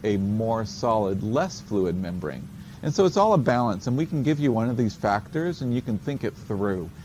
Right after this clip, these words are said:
Is it going to make the membrane more fluid or less fluid? And there's a particular point that the membranes need to have a certain amount of fluidity. Uh, if you have,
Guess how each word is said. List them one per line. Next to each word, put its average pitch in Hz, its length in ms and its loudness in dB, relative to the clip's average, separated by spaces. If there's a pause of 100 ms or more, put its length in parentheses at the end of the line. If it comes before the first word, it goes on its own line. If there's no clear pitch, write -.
(140)
Is 120 160 -2
it 123 80 2
going 143 200 2
to 180 40 4
make 151 220 0
the 131 40 -2
membrane 117 600 4
more 123 240 4
fluid 170 460 2
or 117 160 2
less 123 320 2
fluid? 80 380 -4 (460)
And 120 160 0
there's 127 140 4
a 123 60 2
particular 165 480 -2
point 117 360 -4
that 120 140 0
the 101 80 0
membranes 120 600 0
need 127 380 -2
to 120 80 0
have 113 280 -2
a 107 60 -4
certain 110 320 -4
amount 101 260 -2
of 92 80 -6
fluidity. 87 540 -2 (1300)
Uh, 123 240 4 (340)
if 139 220 4
you 143 180 4
have, 147 500 2